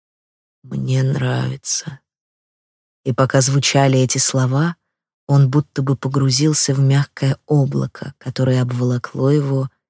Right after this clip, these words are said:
неизбывным покоем. А далее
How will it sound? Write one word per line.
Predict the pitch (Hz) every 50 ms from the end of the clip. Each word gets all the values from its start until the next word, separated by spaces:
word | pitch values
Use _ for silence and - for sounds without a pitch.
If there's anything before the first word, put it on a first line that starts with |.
| _ _ -
неизбывным | 135 135 127 127 123 113 117 123 127 127 120 123 127 127 123 123
покоем. | - 131 123 - - - 131 131 127 - - - - _ _ _ _ _ _ _ _ _ _ _ _ _ _ _ _ _ _ _
А | - 147 131
далее | 123 131 131 147 170 175 151 147 147 -